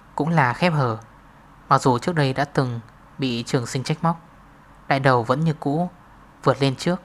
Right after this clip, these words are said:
đẩy ra cửa điện hậu điện. Sau khi cửa điện mở ra, một kiện đồ vật hình tròn cực lớn đập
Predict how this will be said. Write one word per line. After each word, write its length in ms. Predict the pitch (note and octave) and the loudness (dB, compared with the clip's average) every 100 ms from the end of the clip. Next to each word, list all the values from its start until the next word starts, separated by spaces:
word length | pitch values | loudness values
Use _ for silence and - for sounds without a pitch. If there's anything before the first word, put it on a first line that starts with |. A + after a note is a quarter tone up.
| - | -2
đẩy 180 | C#3+ G#2+ | -2 -2
ra 440 | - C3 B2 B2 - | -2 0 0 -2 -4
cửa 200 | C3 G#2+ | -4 -2
điện 160 | B2 A2+ | -6 -6
hậu 220 | - A#2+ | -6 -4
điện. 200 | A2 A2+ - - - - - - - - - - - - - - - - - - | -4 -10 -14 -20 -20 -20 -20 -20 -20 -20 -20 -20 -20 -20 -20 -20 -20 -20 -20 -8
Sau 220 | - D3 | 0 0
khi 300 | - C#3+ C3 - | 2 0 0 -2
cửa 140 | A#2+ | -4
điện 240 | A#2 A2 | -4 -4
mở 140 | B2+ A2+ | -4 -4
ra, 340 | - B2+ A#2+ - - - - - - - - - | 0 0 -2 -8 -20 -20 -20 -20 -20 -20 -20 -2
một 160 | D3+ C#3 | 0 0
kiện 220 | C#3 B2 | -2 0
đồ 140 | C3+ A#2+ | 2 2
vật 200 | C3 - - - | 0 -4 -10 -14
hình 240 | - C3+ A#2 | -4 -2 -2
tròn 320 | C#3+ B2 A2+ | 0 0 0
cực 220 | C3 - | -4 -4
lớn 280 | A#2+ A#2 D3 - - - - - - | -4 -4 -6 -14 -20 -20 -20 -20 -4
đập 140 | D#3 | -2